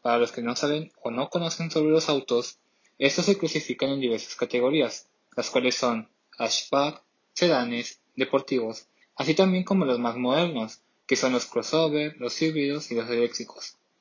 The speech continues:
Y por el lado de las camionetas tenemos las S U V, las pick-up, las van y las minivan.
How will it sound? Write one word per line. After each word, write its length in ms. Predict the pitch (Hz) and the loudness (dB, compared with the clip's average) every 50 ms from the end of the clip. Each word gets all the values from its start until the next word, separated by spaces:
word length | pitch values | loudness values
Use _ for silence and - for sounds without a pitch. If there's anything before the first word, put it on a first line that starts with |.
| _ _ _ _ _ _ - | _ _ _ _ _ _ -2
Y 100 | 131 120 | 0 4
por 160 | - 127 123 | 6 6 6
el 60 | 117 | 6
lado 180 | 117 113 113 117 | 6 4 4 4
de 60 | 127 | 4
las 120 | 135 139 - | 4 2 2
camionetas 560 | - 170 175 180 175 160 - 147 156 151 - | 0 0 0 0 0 0 0 -2 -2 -2 -2
tenemos 300 | - 131 123 123 127 131 | -4 -2 -2 0 0 0
las 260 | 123 117 - - - | 0 0 -2 -2 -4
S 220 | 127 120 113 117 120 | -4 -4 -2 -2 -4
U 60 | 113 | 0
V, 360 | 131 151 170 170 180 180 - - | 2 2 2 2 -2 -6 -8 -10
las 140 | - - - | -10 -10 -10
pick-up, 500 | - - - - - - 127 135 139 - _ _ - | -8 -10 -10 -4 -2 0 0 0 -2 -6 _ _ -4
las 220 | 120 123 - 139 | -4 -4 -2 2
van 320 | 143 156 165 185 202 208 _ _ - 127 | 2 2 4 2 0 -4 _ _ -6 -4
y 40 | |
las 120 | 127 127 123 | -2 -2 0
minivan. 440 | 127 127 127 123 117 113 110 104 | -2 -2 -2 -2 -2 -2 -4 -6